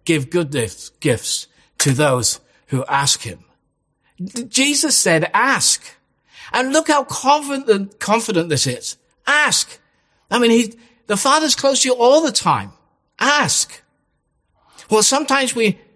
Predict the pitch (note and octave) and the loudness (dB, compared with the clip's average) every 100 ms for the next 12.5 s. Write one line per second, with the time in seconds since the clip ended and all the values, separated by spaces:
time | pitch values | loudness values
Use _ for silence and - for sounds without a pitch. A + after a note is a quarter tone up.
0 | _ G3+ G#3 - A#3 A3 G#3+ F#3+ C#3+ C4 | _ -4 -4 2 2 4 2 0 0 0
1 | C#4+ - F3 A#2+ - - - _ _ _ | 0 0 -2 -2 -2 -2 -6 _ _ _
2 | - - D4+ D4 D#3+ - - _ _ _ | -2 0 2 2 0 -8 -18 _ _ _
3 | _ _ _ _ - E3+ G3 G3+ G3+ - | _ _ _ _ -2 2 2 0 0 -2
4 | D4+ C#4+ A#3+ - - - _ _ _ _ | -2 -4 -4 -6 -8 -12 _ _ _ _
5 | _ _ D3 F3 - B3 B3+ G#3+ F#3+ A3 | _ _ -4 0 2 2 0 0 0 2
6 | D#4+ - C4+ G#3 - C3 G#2+ - - - | 2 0 -2 -6 -6 -6 -4 -4 -4 -10
7 | _ _ _ _ _ _ F#3 A#3+ D4+ - | _ _ _ _ _ _ 0 2 2 0
8 | - - _ _ _ _ - D#3 C3+ - | -8 -20 _ _ _ _ -2 0 0 0
9 | - B3 - G#3 F#3 - - - - F3 | 0 0 0 0 0 -4 -16 -20 -8 -2
10 | F3+ D#3+ B2+ F3+ F#3+ E3 B2 A#2 G#3 C#4+ | 0 0 0 0 2 2 0 0 2 4
11 | C#4 C3+ - - _ _ _ - F3 - | 4 0 -8 -20 _ _ _ -2 0 0
12 | - D4+ B3+ G#2+ | -2 2 2 2